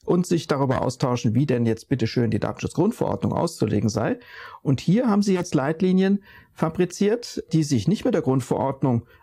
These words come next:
alleine befassen, sondern mit dem Zusammenspiel von Datenschutzgrundverordnung und D S A. Und das ist schon mal sozusagen vorausgeschickt eine interessante Konstellation, dass sich eine, ein Datenschutzorgan um ein, sag ich mal vorsichtig, um andere Rechtsnormen kümmert.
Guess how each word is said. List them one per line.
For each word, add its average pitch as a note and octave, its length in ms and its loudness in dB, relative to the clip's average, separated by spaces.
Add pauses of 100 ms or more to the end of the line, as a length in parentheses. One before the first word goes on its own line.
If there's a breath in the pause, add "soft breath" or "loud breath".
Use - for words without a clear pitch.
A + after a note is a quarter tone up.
(140 soft breath)
alleine A2 600 2
befassen, G3 460 0
sondern D#3+ 280 0
mit D#3+ 140 0
dem F3 100 0
Zusammenspiel F#3+ 880 0 (420 loud breath)
von F3 200 -2
Datenschutzgrundverordnung C3+ 960 -2
und B2 320 0
D A#2 140 2
S - 220 -4
A. - 280 -4 (680 loud breath)
Und E3 80 2
das F3+ 140 -2
ist - 140 -4
schon E3+ 140 2
mal C#3 180 0
sozusagen B2 460 -2
vorausgeschickt D3+ 800 -4
eine C#3+ 340 2
interessante F3 460 -2
Konstellation, D3+ 720 0 (140)
dass - 180 -2
sich G3 220 0
eine, A2+ 440 0 (320 soft breath)
ein A2+ 140 0
Datenschutzorgan C#3+ 840 0
um D3 320 0
ein, C3 420 2 (100)
sag B2 260 -4
ich A#2+ 100 -2
mal C3 80 2
vorsichtig, D3+ 640 -2
um C3+ 140 0
andere B2+ 480 2
Rechtsnormen A2 840 -2
kümmert. - 480 -4